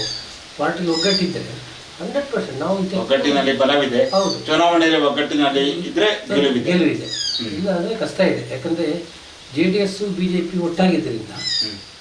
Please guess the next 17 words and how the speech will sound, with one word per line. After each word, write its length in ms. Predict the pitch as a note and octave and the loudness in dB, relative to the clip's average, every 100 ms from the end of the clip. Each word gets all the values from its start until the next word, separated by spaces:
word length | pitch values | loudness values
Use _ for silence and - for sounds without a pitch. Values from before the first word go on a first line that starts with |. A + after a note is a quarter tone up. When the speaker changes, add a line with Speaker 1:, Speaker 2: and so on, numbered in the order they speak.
| - | -4
Speaker 1:
ನಾವು 440 | D#3+ G3+ A#3+ A3+ G#3+ | 0 4 4 4 2
ಇಲ್ಲಿ 280 | G#3 G3+ | 0 0
ಹೊಡ್ಕೊಳಕ್ 500 | F#3 F#3+ F#3 F#3+ E3 | 2 0 2 0 0
ಹೋದ್ರೆ 400 | - A2+ A2+ D3 - - - - G#3 | -4 -6 -6 -8 -12 -20 -20 -12 -4
ಇಲ್ಲಿ 360 | F#3+ F#3 D#3+ | 2 2 2
ಗೆಲ್ಲಕ್ 320 | D3+ D3+ D3+ | 0 0 0
ಸಾಧ್ಯ 240 | A#2+ - G2+ | -4 -10 -12
ಇಲ್ಲ. 140 | G2 | -18
Speaker 2:
ಓಕೆ. 840 | - - - - - - - - F#3 | -20 -20 -20 -20 -20 -20 -20 -6 0
Speaker 1:
ನಾವು 220 | A#3+ G#3 | 2 0
ಒಗ್ಗಟ್ಟಾಗಿ 380 | - C4+ C#4+ B3 | 0 2 2 2
ಹೋದ್ರೆ 200 | B3 F#3 | 0 -2
ಹಂಡ್ರೆಡ್ 280 | A3 C#4+ - | -2 -4 -4
ಪರ್ಸೆಂಟ್ 320 | - - G3 | -6 -6 -2
ನಾವು 180 | F3 - | -2 0
ಸಿಂಗೇ 180 | F3 | -2
ತಾಲೂಕು 400 | E3 D3 C3+ - | 0 0 -4 -6